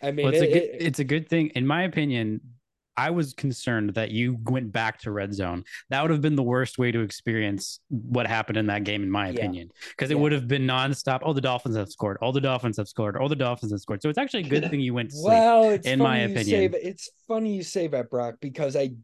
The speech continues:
Speaker 1: did go back to red zone. And it
Speaker 2: Oh.
Speaker 1: was, like, one of those things
Speaker 2: <laughs>
Speaker 1: where, like, I'm fading in and out of, like, a fever dream
Speaker 2: Oh,
Speaker 1: type
Speaker 2: well, that's
Speaker 1: sleep
Speaker 2: unfortunate.
Speaker 1: while being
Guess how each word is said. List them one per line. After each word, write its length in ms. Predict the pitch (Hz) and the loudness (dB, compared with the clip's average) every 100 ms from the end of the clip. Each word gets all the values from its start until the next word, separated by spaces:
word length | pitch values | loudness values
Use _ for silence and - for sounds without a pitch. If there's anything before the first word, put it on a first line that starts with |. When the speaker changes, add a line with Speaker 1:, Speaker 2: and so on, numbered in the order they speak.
| _ - | _ 2
Speaker 1:
did 280 | 175 160 131 | 4 4 2
go 160 | 123 | 0
back 360 | 113 113 113 - | -2 -8 -10 -14
to 100 | 113 | -12
red 300 | 107 98 98 | -10 -10 -12
zone. 380 | 107 95 101 - _ _ _ _ _ _ | -16 -14 -16 -20 _ _ _ _ _ _
And 300 | 127 139 143 - _ _ _ - | -4 -2 -4 -8 _ _ _ -2
it 160 | 165 180 | 0 2
Speaker 2:
Oh. 40 | |
Speaker 1:
was, 220 | 175 151 | 0 2
like, 280 | 170 165 160 | 2 2 2
one 280 | 156 180 185 | 2 2 2
of 100 | 175 | 2
those 320 | 175 165 - | 4 2 2
things 480 | 175 180 170 180 143 | 0 2 2 2 2
Speaker 2:
<laughs> 20 | |
Speaker 1:
where, 200 | 151 151 | 2 2
like, 340 | 147 143 139 - - | 0 -2 -2 -8 -8
I'm 280 | 147 160 131 _ | -6 -6 -10 _
fading 540 | - 190 185 180 170 165 | 4 6 6 4 2 0
in 320 | - 156 160 | -4 -4 -2
and 140 | 156 | -2
out 200 | 151 151 | 0 0
of, 160 | 147 127 | 0 -2
like, 280 | 131 131 123 | -4 -4 -4
a 60 | 117 | -12
fever 480 | - 156 160 180 | -8 -6 2 2
dream 420 | 156 170 170 170 120 | 4 2 4 4 2
Speaker 2:
Oh, 160 | 107 | 2
Speaker 1:
type 160 | 101 139 | 2 2
Speaker 2:
well, 100 | 107 | 2
that's 140 | 107 | 0
Speaker 1:
sleep 140 | - 104 | 0 4
Speaker 2:
unfortunate. 380 | 165 170 98 98 - _ | 4 4 -2 -6 -10 _
Speaker 1:
while 340 | - 151 147 147 | -2 2 4 2
being 580 | 143 156 147 147 139 | 2 0 -2 -6 -10